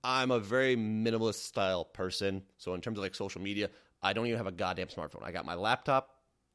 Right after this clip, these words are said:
I got another laptop for gaming. My phone's very basic just for texting. So, like, I really don't have much in the way of Twitter or anything like that. I think I might start exploring that in a couple weeks, but not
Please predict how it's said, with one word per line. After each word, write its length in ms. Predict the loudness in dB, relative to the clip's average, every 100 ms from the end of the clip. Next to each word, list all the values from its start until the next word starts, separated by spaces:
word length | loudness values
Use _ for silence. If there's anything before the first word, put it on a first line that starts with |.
| -8
I 40 |
got 220 | -4 -2
another 160 | 2 4
laptop 340 | 4 2 -2
for 120 | -6 -2
gaming. 400 | 0 2 0 -2 -10 _ _
My 120 | -6
phone's 220 | -2 -2 0
very 140 | 0
basic 360 | 2 0 0 -6
just 120 | -8
for 120 | -8
texting. 420 | -4 -4 -4 -4
So, 80 | -4
like, 140 | -6 -8 -20 _ _ -14
I 40 |
really 140 | -6 -2
don't 120 | -2
have 140 | -2
much 180 | -4 -4
in 60 | -4
the 40 |
way 60 | -4
of 80 | -4
Twitter 220 | -4 -2
or 40 |
anything 180 | -2 -2
like 100 | -2
that. 220 | 0 -2 -6 _ _ _ _ _ _ _ _ -2
I 60 |
think 300 | -2 2 4
I 100 | 6
might 280 | 6 6 4
start 260 | 2 2 2
exploring 520 | 0 0 4 4 6
that 180 | 4 4
in 60 |
a 20 | 0
couple 400 | -2 0 2 4
weeks, 240 | 4 4
but 260 | -2 -4 -6 _ -2
not 420 | 0 2 0